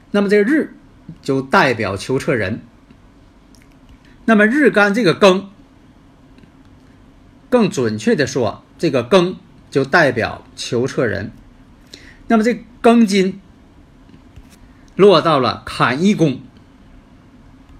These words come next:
进入了绝地，临开门。那么庚加乙，因为坎一宫呢有庚金有乙木，庚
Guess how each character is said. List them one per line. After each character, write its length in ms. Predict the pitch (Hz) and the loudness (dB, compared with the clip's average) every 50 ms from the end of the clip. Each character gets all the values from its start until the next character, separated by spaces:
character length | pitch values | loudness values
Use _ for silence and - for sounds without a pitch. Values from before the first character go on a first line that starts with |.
| - - - - - - - | -20 -20 -20 -20 -20 -18 -2
进 240 | - 220 214 175 | 2 4 4 4
入 160 | 160 180 175 147 | 4 0 0 0
了 120 | 131 117 | -2 -4
绝 260 | 113 - 120 127 160 | -6 -4 -2 -2 0
地， 220 | 190 240 226 - - - - - - - - - - - - - - - - - - - - - - - - - - - - - - - - - - - - - | 0 -2 -6 -8 -14 -20 -20 -20 -20 -20 -20 -20 -20 -20 -20 -20 -20 -20 -20 -20 -20 -20 -20 -20 -20 -20 -20 -20 -20 -20 -20 -20 -20 -20 -20 -20 -20 -20 -20 -2
临 240 | - 139 151 175 196 | 0 0 2 2 0
开 260 | 190 - - 175 156 | -2 0 2 2 2
门。 280 | 151 139 98 85 - - - - - - - - - - - - - - - - - - - - - | 2 -2 -6 -8 -10 -14 -20 -20 -20 -20 -20 -20 -20 -20 -20 -20 -20 -20 -20 -20 -20 -20 -20 -6 0
那 100 | 196 196 | 2 2
么 300 | 185 175 151 - - - - - | 4 2 0 -2 -8 -18 0 4
庚 280 | 233 233 233 233 233 - - - | 6 6 6 4 0 -4 -10 0
加 260 | - 226 202 202 208 | 2 4 4 4 2
乙， 300 | 180 - - 107 113 113 - - - - - - - - - - - - - - - - - - - - - - - - | 0 -4 -8 -12 -12 -12 -14 -20 -20 -20 -20 -20 -20 -20 -20 -20 -20 -20 -20 -20 -20 -20 -20 -20 -20 -20 -20 -20 -16 -2
因 100 | - 175 | 0 2
为 120 | 175 190 185 | 2 2 0
坎 280 | - - 147 131 135 | 0 -2 0 0 2
一 80 | 185 214 | 0 2
宫 220 | 180 180 170 170 | 2 2 2 2
呢 160 | 170 170 156 | 2 0 0
有 180 | 127 123 110 117 | 0 -2 -2 0
庚 200 | - 185 180 175 | 2 0 2 2
金 240 | 165 170 151 151 - - - - | 0 -2 -2 -2 -6 -12 -18 -4
有 180 | - 147 156 175 | 0 0 0 0
乙 140 | 160 135 | 0 -4
木， 200 | 120 147 165 165 - - - - - - - | -6 -6 -6 -6 -10 -18 -20 -20 -20 -2 2
庚 280 | 208 196 190 190 196 | 4 4 4 2 -2